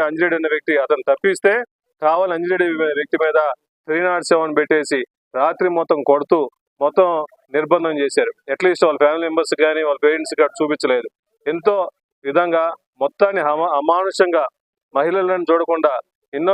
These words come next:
విధాలుగా బూతులు మాట్లాడుతూ హరాస్ చేస్తున్న వ్యక్తి ముఖ్యంగా ఎస్ఐ మురళి అనే వ్యక్తి. ఇటువంటి వ్యక్తి ఎస్ఐ వృత్తికే పనికిరాడు. ఎప్పుడూ మొత్తం టీడీపీ గవర్నమెంట్ లో ఉంటారనుకున్నాడేమో.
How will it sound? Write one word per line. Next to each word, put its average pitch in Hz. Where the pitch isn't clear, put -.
విధాలుగా 180
బూతులు 170
మాట్లాడుతూ 151
హరాస్ 147
చేస్తున్న 143
వ్యక్తి 147
ముఖ్యంగా 147
ఎస్ఐ 139
మురళి 127
అనే 120
వ్యక్తి. 117
ఇటువంటి 151
వ్యక్తి 165
ఎస్ఐ 185
వృత్తికే 175
పనికిరాడు. 160
ఎప్పుడూ 185
మొత్తం 165
టీడీపీ 185
గవర్నమెంట్ 180
లో 175
ఉంటారనుకున్నాడేమో. 156